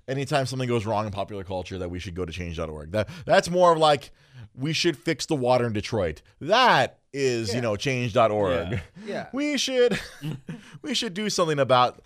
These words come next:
Speaker 1: uh, these important things. I mean, I, I, I, I love the fact that people get excited. I mean, people, f-, fa-, fans, fan, fan is short for fanatic. But yeah, t-, for people using change dot org to try to get James Gunn rehired, I'm
Speaker 3: I mean,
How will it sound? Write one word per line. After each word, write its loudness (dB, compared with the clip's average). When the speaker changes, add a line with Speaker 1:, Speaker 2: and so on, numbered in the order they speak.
Speaker 1:
uh, 2
these 0
important 2
things. -2
I 0
mean, -2
I, 2
I, -2
I, 2
I 0
love 6
the -10
fact 0
that -6
people -6
get -4
excited. -2
I -10
mean, -8
people, -10
f-, -18
fa-, 4
fans, 0
fan, -4
fan -4
is -6
short -2
for -10
fanatic. 6
But 2
yeah, 4
t-, -10
for 0
people 0
using -2
change -4
dot 2
org 0
to -6
try 4
to 2
get -2
James -2
Gunn 0
rehired, 0
I'm -12
Speaker 3:
I 0
mean, 0